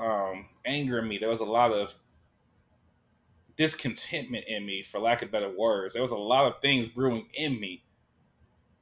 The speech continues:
And so, I don't know. I, I guess I'm still, I'm,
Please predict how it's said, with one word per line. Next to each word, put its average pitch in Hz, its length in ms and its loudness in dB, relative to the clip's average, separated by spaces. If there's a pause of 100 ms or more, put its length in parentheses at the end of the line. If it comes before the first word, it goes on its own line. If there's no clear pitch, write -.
(3000)
And 123 120 -2
so, 107 640 4 (800)
I 175 160 8
don't 180 80 4
know. 151 200 8
I, 117 320 2
I 131 40 2
guess 147 500 0 (140)
I'm 139 120 2
still, 180 380 4
I'm, 143 140 2